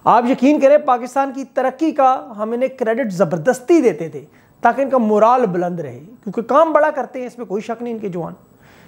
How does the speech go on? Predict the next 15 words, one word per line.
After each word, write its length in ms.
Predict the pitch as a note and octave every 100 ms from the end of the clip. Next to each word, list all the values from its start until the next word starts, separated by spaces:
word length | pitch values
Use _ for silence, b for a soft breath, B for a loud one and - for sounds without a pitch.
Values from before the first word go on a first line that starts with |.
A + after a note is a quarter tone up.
| b b
लेकिन 220 | F3+ F#3+ A3
इन्होंने 220 | A#3+ G3+
लोगों 240 | G3 A#3+
के 100 | B3+
दिलों 360 | F3 F3 G#3 C#4
में 200 | B3+ G3+
अपने 220 | G3 A3
लिए 160 | G#3+ G3+
एक 100 | - -
ऐसा 340 | G#3 - C#4+
मामला 420 | A3 E3+ E3+ G#3
डाल 260 | G3 D3 D#3+
दिया, 220 | E3 E3
इतना 280 | F3+ C#4 D4+
नुकसान। 540 | C4 B3 G3+ G3+ B3+